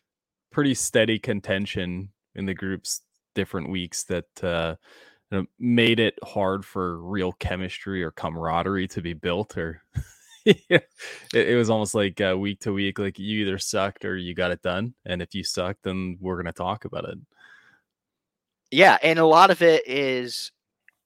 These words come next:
Speaker 2: you know, they talked about, remember that first, uh, live event? I wanna say it was London. And they talked about how, you know, the field wasn't very strong.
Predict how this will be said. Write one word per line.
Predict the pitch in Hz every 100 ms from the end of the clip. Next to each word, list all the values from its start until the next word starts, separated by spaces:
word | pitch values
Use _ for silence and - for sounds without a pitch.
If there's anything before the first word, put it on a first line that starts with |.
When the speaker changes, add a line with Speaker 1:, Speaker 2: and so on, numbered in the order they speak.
| -
Speaker 2:
you | 127
know, | 127 117
they | 123
talked | - 147 139
about, | 131 123 110 - -
remember | 143 131
that | 120
first, | - - 143 143 - - - - 120
uh, | 107 104 95 - 110
live | 123 117
event? | 107 113 110 _ _ _ 113
I |
wanna | 120 131
say | 127
it |
was | 104
London. | 101 104 127 170 190 _ _ _ _ _ _ _ -
And | 127 123 120
they | 113 - 131
talked | 165 139 -
about | 127
how, | 113
you | 123 120
know, | 107
the |
field | - 165 139
wasn't | 127 123 113
very | 104 95
strong. | - 127 131 104 90